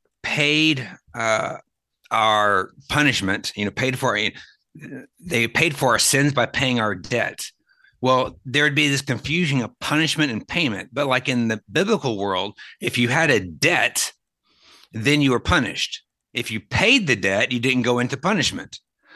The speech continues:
But I found people kept collapsing those two, saying he paid our debt by taking our punishment. And then while I get the truth of what is trying to be communicated, the wording is not the way the Bible talks about it.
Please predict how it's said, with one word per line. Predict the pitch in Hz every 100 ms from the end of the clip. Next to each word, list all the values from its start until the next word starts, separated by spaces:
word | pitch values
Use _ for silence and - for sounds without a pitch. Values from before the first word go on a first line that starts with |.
| -
But | 104 127 120 -
I | - 135
found | 160 151
people | 143 160 147
kept | 147 135 -
collapsing | 123 117 151 202 - 120
those | 104 98
two, | - 104 95 98 _ _ _
saying | - 123 113
he | 117
paid | - 156 147
our | 123 104
debt | 95 147 127 - _ _
by | - 127 151 156
taking | 131 139 135 123
our | 110
punishment. | 160 196 135 85 - _ _ _ -
And | 147
then | 156
while | 151 151 135 - _ _
I | 127 127
get | 139 175
the | 123
truth | - - 175 190
of | 143
what | 123 120
is | 120
trying | - 143
to | 131
be | 123
communicated, | 131 117 139 170 180 190 202 185 - - _
the | - 127
wording | 117 143 208 208 139 120
is | 120 113 107
not | 131 135 123 _ _ _ _ _
the | 123
way | 123
the | 123
Bible | 101 120 160 143
talks | 120 104 -
about | 90 87
it. | 98